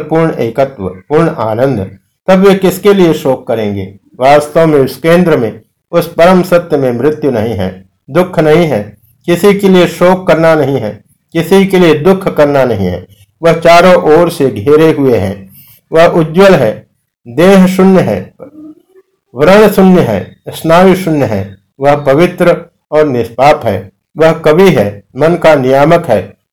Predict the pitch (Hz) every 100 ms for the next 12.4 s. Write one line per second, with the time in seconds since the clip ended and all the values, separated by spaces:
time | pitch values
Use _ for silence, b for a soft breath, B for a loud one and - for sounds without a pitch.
0 | - 170 165 180 151 - 175 190 185 -
1 | 147 135 - 123 131 180 160 98 98 -
2 | _ - 139 151 143 135 160 170 180 170
3 | 139 120 143 170 151 135 110 104 _ _
4 | _ - 160 208 190 180 - - 151 180
5 | 190 160 156 156 156 160 156 131 113 107
6 | 135 160 127 110 98 95 90 104 _ B
7 | B B - 151 202 196 190 185 175 170
8 | 160 190 190 165 143 143 170 170 147 117
9 | 131 - - 165 160 117 - 120 92 92
10 | - _ _ - 156 160 156 147 143 147
11 | 165 170 143 110 123 135 160 - 117 -
12 | 90 - 95